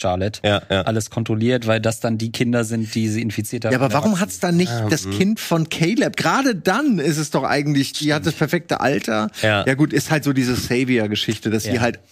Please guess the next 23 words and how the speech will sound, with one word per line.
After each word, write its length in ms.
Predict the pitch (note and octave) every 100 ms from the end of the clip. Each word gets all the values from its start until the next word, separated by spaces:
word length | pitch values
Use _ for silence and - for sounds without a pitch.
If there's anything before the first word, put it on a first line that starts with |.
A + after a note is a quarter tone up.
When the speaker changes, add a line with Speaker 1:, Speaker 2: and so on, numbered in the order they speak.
| -
Speaker 3:
irgendwie 440 | B2 A2+ G#2+ G#2+ - - _
Speaker 2:
Total. 520 | - G#2 A#2 A2 G#2 F2+ -
Und 100 | A2+
mich 80 | C3+
Speaker 3:
Okay, 300 | C3+ D3+ C3+
Speaker 2:
stört, 140 | A2 -
Speaker 3:
kann 100 | C#3+
man 100 | C3+
Speaker 2:
also 140 | A#2+
genau, 120 | C#3
Speaker 3:
akzeptieren. 260 | C#3+ B2 A#2
Speaker 2:
man 120 | B2
merkt, 260 | B2+ D3 D#3+
ich 100 | -
habe 140 | B2+
auch 60 | B2+
nicht 160 | B2+ C3+
alles 200 | C#3 F#3
mitbekommen, 440 | F#3+ E3+ E3+ C3+
auch 120 | D3+
nicht 100 | F#3+
alles 160 | F3+ E3
verstanden. 640 | F3+ E3 E3+ F#3 -